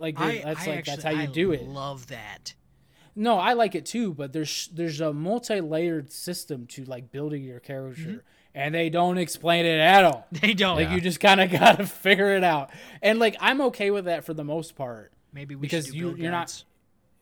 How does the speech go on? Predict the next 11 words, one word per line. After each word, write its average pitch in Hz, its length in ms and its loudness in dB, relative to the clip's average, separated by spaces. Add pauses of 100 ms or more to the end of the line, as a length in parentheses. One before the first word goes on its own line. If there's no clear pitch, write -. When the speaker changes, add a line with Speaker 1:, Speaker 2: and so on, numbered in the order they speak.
(120)
Speaker 1:
you're, 156 220 -6
you're 147 180 -8
not, 170 400 -8
well, 123 260 -14
we 120 100 -16
could, - 280 -20 (420)
but 160 100 -4
you're 180 100 0
not 214 220 -4
forced 180 600 -4
to 127 460 -10